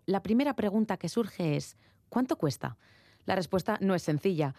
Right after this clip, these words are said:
pues son muchos los factores que van a determinar la factura de la luz a final de mes.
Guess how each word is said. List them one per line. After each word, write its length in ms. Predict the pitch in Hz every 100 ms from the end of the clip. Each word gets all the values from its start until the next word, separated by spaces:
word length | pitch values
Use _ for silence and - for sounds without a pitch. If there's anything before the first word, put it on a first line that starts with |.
| -
pues 160 | - 170
son 180 | 185 170
muchos 420 | 190 226 180 202
los 160 | 170 -
factores 400 | 151 - 151 -
que 100 | 139
van 120 | 147
a 40 |
determinar 520 | 147 139 143 147 160
la 100 | 180
factura 420 | 143 143 - 147 151
de 100 | 143
la 80 |
luz 220 | 131 156 -
a 100 | 151
final 260 | 143 139 123
de 100 | 131
mes. 260 | 175 -